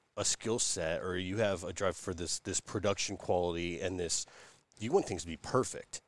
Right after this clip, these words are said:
And, and it shows, and the information that comes across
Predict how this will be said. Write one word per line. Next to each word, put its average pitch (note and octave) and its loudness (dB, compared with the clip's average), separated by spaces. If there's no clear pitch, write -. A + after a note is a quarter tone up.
And, G2 0
and G#2+ 2
it F#2 -2
shows, G2 2
and G2 -2
the F#2+ -2
information G#2 2
that F2+ -4
comes F2 -2
across E2+ 0